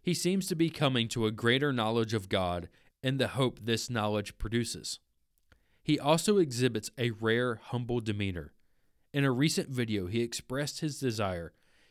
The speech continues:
to meet every single person who would come see him perform. Anthony stated, quote, "This is not about me, it's about you."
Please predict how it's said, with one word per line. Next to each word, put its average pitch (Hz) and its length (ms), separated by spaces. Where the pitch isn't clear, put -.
to 156 120
meet 147 340
every 147 320
single 156 340
person 127 500
who 101 120
would 101 180
come 113 200
see 123 260
him 98 180
perform. 98 560
Anthony 151 420
stated, 98 520
quote, 113 380
"This 147 220
is 127 140
not 117 220
about 104 320
me, 92 360
it's - 180
about 110 300
you." 110 300